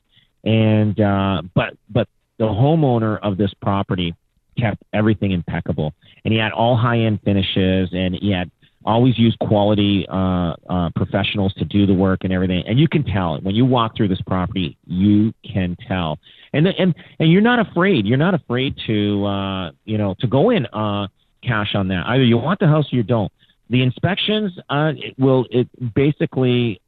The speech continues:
uh, that one you don't have to worry about when you, when you have a house like that with all the, uh, upgrades and everything that has.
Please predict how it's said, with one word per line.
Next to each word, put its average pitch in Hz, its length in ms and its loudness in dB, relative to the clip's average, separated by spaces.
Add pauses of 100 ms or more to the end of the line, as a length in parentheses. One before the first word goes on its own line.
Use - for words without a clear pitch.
(120)
uh, 110 260 -2 (100)
that 127 200 0
one 135 260 0
you 113 160 2
don't 107 180 2
have 98 160 -4
to 98 80 -4
worry 90 220 -2
about 80 340 -4
when 92 180 -2
you, 92 200 0
when 98 160 0
you 92 240 0
have 95 160 -6
a 87 60 -6
house 95 260 -2
like 90 140 -4
that 87 220 -4
with 92 140 -2
all 90 160 0
the, 87 140 0
uh, 82 140 -2
upgrades 87 460 -4
and 90 100 -2
everything 87 260 -4
that 82 100 -6
has. 82 320 -6